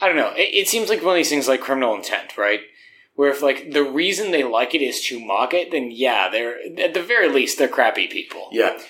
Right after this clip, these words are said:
Speaker 2: So I think, I think part of it is
Speaker 1: If it's just a side effect of them liking it?
Speaker 2: I don't think so, honestly. I think what it is, is it's sort of like a, "Ooh, this plays into a stereotype I have. Now I, this is kinda funny."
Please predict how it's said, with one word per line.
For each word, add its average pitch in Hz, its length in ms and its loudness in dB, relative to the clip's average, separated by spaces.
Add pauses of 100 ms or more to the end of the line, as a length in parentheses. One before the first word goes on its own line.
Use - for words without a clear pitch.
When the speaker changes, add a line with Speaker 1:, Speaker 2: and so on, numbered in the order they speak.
Speaker 2:
So 135 200 2
I 117 60 2
think, - 560 -6 (400)
I 123 60 0
think - 240 -6
part 139 180 2
of 127 80 0
it 113 100 0
is 110 440 -4
Speaker 1:
If 147 120 -4
it's 165 160 0
just 180 200 0
a 139 40 -2
side 160 440 2
effect 220 320 2
of 220 100 0
them 226 220 0
liking 247 340 -2
it? 262 300 -4 (760)
Speaker 2:
I 170 240 0
don't 196 300 -4
think 156 300 -2
so, 92 400 0
honestly. 117 340 0
I - 100 2
think 170 300 -2
what 127 120 4
it 117 120 2
is, 123 220 4
is 113 500 -2 (260)
it's 127 240 2
sort 131 180 6
of 120 60 4
like 110 200 2
a, 101 280 2
"Ooh, 127 280 0
this 139 200 0
plays 135 280 2
into 113 200 -4
a 95 60 0
stereotype 98 720 2
I 87 120 0
have. 87 340 0 (240)
Now 104 240 2
I, 87 220 0
this 117 200 0
is - 80 -2
kinda 92 200 -2
funny." 95 340 -2